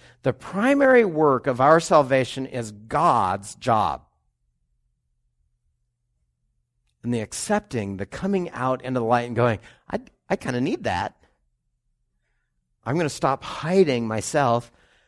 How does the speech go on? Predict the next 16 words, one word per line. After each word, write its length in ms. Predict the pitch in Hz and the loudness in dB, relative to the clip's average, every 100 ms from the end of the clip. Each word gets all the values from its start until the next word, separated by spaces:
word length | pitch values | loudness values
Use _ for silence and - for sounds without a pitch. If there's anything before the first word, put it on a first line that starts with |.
| _ _ _ _ - | _ _ _ _ 0
It's 220 | 185 - | 0 0
gonna 220 | - 220 | 0 0
make 560 | 160 160 180 226 233 - | 2 2 6 6 4 -6
you 240 | 170 160 | 0 2
sort 260 | 147 - 160 | 2 2 2
of 140 | 151 | 2
a 60 | 135 | -2
sore 300 | - 156 139 | -4 -2 -2
thumb. 280 | 165 175 135 | -2 -2 0
You're 160 | 165 | 0
gonna 340 | 185 175 196 190 | 0 0 2 2
stand 500 | - - 175 156 151 | 0 -6 -4 -2 0
out 360 | 151 156 143 | 2 2 0
in 160 | 123 127 | -4 -2
the 60 | 123 | -2
world. 420 | 139 156 127 | 2 4 4